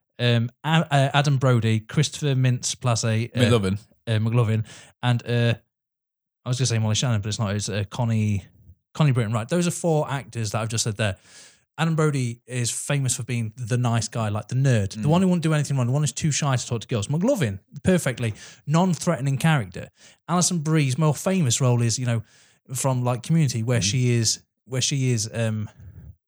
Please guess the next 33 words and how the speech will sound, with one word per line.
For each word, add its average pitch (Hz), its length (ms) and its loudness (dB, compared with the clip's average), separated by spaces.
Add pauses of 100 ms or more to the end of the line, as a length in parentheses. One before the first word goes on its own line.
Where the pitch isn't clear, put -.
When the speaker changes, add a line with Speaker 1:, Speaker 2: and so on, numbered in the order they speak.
(140)
Speaker 1:
overly 147 320 2
nice, 117 440 -2 (140)
you 139 100 -2
know, 113 220 -2
the 131 180 -4
good 131 260 2
girl. 98 300 -2 (380)
And, 131 200 0
uh, 123 180 0
Connie, 135 440 -2 (140)
uh, 123 80 -2
Britton, 113 320 -2 (100)
other 143 220 2
than 131 100 -2
if 127 100 -2
you 147 60 0
take 127 240 -4
away, 123 400 0 (640)
I 127 60 -6
don't 127 140 4
know 123 60 0
what 120 120 -2
she's 127 160 -2
like 113 220 -2
in 113 60 -8
the 110 40 -4
horror 113 220 0
series. 107 300 -2
I, 113 260 -4
I've 120 80 -2
never 117 120 0
seen 110 200 -4
that. 101 200 -6